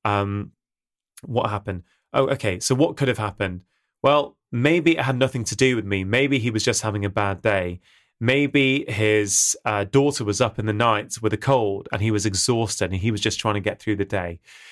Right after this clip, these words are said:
Uh, th-, there's, there's all kinds of tips on how you can reframe an incident to make it feel better. Or, you know, let's say someone, um, I don't know the, if, if this phrase works in Sweden, but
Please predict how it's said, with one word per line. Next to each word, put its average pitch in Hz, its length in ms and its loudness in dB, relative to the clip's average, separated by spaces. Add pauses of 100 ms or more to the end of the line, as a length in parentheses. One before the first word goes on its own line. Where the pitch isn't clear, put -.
(180)
Uh, 131 100 0
th-, - 260 4
there's, 170 260 2
there's 143 180 2
all 165 160 6
kinds 151 280 0
of 131 60 -4
tips 131 180 -2
on 110 60 -6
how 127 220 -2
you 131 100 0
can 110 300 -4
reframe 120 560 0
an 117 60 0
incident 147 420 -2
to 123 100 -2
make 117 460 -2 (340)
it - 160 -6
feel 120 260 0
better. 110 400 0 (300)
Or, 196 100 4
you 226 60 0
know, 214 160 4
let's 180 240 2
say 185 140 4
someone, 160 440 4
um, 127 680 2 (420)
I 131 80 -2
don't 135 140 2
know 127 100 2
the, 113 220 -4
if, 123 300 -2
if - 160 -4
this 120 140 0
phrase 117 300 0
works 139 540 0 (120)
in 113 120 -4
Sweden, 143 400 0
but 117 280 0